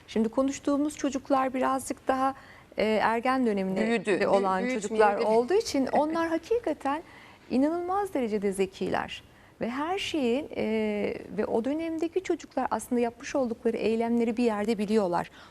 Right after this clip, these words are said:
Speaker 1: Bunun suç olduğunu bildiği şeyler de var.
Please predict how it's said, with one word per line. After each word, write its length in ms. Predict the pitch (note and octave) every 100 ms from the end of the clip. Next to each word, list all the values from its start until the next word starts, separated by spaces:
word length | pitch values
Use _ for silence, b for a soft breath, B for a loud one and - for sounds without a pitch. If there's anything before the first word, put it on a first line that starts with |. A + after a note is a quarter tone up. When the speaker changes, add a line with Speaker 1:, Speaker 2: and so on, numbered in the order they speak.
| B -
Speaker 1:
Bunun 160 | A#3+
suç 260 | B3+ D4 -
olduğunu 560 | D4+ A3+ A3+ A#3+ B3 B3
bildiği 380 | G#3+ G3+ F#3+ A#3
şeyler 480 | - G#3+ G#3+ B3 B3
de 80 | F3
var. 260 | - -